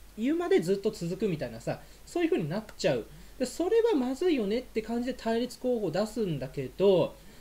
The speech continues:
でもなかなかその、えー、本命の人に勝てないので、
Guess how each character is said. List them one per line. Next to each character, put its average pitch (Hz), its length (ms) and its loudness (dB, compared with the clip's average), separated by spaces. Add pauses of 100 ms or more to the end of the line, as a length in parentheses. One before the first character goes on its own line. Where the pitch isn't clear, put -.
で 339 60 -2
も 302 80 2
な 220 100 0
か 294 80 0
な 302 100 0
か 294 100 2
そ 277 120 -2
の、 247 280 0 (280)
え 180 600 4
ー、 160 60 -10
本 233 200 2
命 226 180 4
の 214 80 0
人 220 80 -6
に 175 80 -2
勝 180 200 -10
て 330 120 -2
な 202 120 0
い 151 60 0
の 120 140 -6
で、 160 340 2